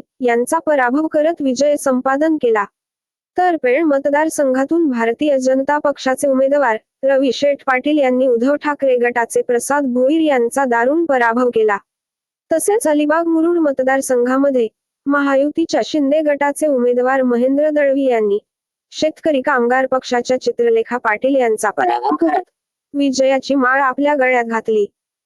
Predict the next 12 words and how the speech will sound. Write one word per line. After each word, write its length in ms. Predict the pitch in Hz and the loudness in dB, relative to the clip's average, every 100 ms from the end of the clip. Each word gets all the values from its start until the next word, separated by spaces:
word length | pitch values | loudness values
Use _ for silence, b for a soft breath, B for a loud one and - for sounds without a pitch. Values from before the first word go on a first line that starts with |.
| _ _ _ 339 | _ _ _ -4
तसेच 320 | 320 427 - | 0 0 0
श्रीवर्धन 600 | 339 339 302 254 269 285 | -2 0 2 2 2 0
मतदारसंघातून 960 | 262 254 254 294 294 269 254 269 302 285 | 0 0 0 0 0 0 0 0 0 0
अजित 240 | 254 285 - | 0 -2 -2
पवार 280 | 262 233 226 | 0 2 0
गटातील 420 | 214 226 240 254 - _ _ - | 0 0 0 -4 -6 _ _ -4
राष्ट्रवादी 760 | 254 254 - 302 294 311 359 359 | 0 -2 -2 0 2 2 0 -2
पक्षाच्या 480 | 285 - 220 254 254 | -4 -2 -4 0 0
उमेदवार 520 | 233 233 240 254 262 | 2 0 0 0 0
अदिती 360 | 240 254 285 302 | 0 -2 -2 -2
तटकरे 420 | 277 254 254 240 | -2 -2 0 0
यांनी 320 | 226 214 202 | 2 0 0